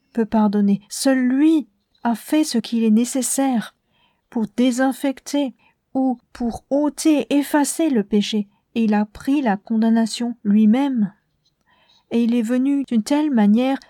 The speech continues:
en entrant dans un corps humain, en devenant homme, réellement homme, il a souffert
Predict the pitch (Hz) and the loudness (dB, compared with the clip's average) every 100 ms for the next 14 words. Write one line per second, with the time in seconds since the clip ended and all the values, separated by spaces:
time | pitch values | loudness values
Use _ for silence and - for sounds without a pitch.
0 | _ _ 214 214 240 - 277 233 220 - | _ _ 0 2 2 -4 -4 0 0 0
1 | 277 277 - 220 214 262 285 - _ _ | -2 -2 0 2 2 2 -2 -6 _ _
2 | _ - 226 240 254 262 269 285 285 _ | _ -4 0 2 0 0 0 -2 -4 _
3 | _ _ _ _ - 269 285 208 - 269 | _ _ _ _ -2 0 0 -2 0 2
4 | 302 294 294 - 247 262 262 _ _ _ | 2 0 -4 -4 -4 -4 -6 _ _ _
5 | _ _ - 240 233 240 226 - 320 302 | _ _ -6 -2 0 0 -2 -2 -2 0
6 | - 226 208 - | 0 2 2 -2